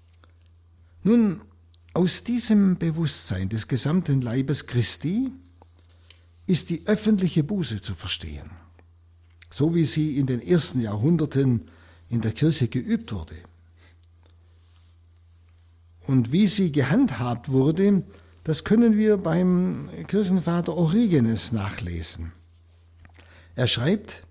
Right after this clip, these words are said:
„Sieh dich fleißig um, wem du deine Sünden bekennst. Prüfe den Arzt, ob er mit den Schwachen schwach zu sein,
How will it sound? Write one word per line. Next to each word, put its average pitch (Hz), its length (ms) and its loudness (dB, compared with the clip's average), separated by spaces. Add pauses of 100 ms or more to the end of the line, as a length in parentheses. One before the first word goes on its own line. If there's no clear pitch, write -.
(580)
„Sieh 208 340 2
dich 156 220 -2
fleißig 220 640 0 (120)
um, 220 440 4 (540)
wem 156 480 6
du 113 500 -2
deine 110 360 0
Sünden 113 760 0 (100)
bekennst. - 840 -8 (1200)
Prüfe 190 400 4
den 117 240 2
Arzt, - 640 -6
ob 147 220 2
er 135 100 2
mit 143 260 2
den 123 140 0
Schwachen 110 540 -4
schwach - 500 -6
zu - 220 -6
sein, 117 560 -2